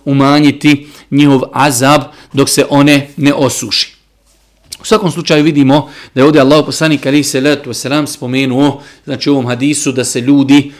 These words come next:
u kaburu, e, muči i da se kažnjavaju zbog toga što se nisu čuvali mokraće i zbog toga što su prenosili tuđe riječi.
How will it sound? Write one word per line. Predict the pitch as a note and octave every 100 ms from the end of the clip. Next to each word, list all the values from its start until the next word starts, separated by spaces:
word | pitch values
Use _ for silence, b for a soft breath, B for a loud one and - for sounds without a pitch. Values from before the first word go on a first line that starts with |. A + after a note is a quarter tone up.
| B
u | C3
kaburu, | B2+ D3 C#3 C3 D3 D3+ B B B
e, | B2+ B2 A#2 A2+ _ _ - -
muči | D3 B2+ F3+ - - C3 A#2+ -
i | D#3
da | C#3 C3
se | D3
kažnjavaju | - A#2 A#2+ D#3 D#3+
zbog | B2 B2+
toga | E3+ D#3 C3+
što | - D#3 D3+ B B
se | - E3
nisu | F3 E3+
čuvali | C3 D#3+ D3 B2+
mokraće | D3+ C3+ D3 - D3+ -
i | D3+
zbog | C3+ B2
toga | - D3 C3+
što | A#2+ - D3 D3 B B B
su | - C#3+
prenosili | C#3 B2+ C#3+ C#3+ C3+ B2+
tuđe | C3+ B2 C3 B2+ - -
riječi. | C3+ C3+ A2+ - - -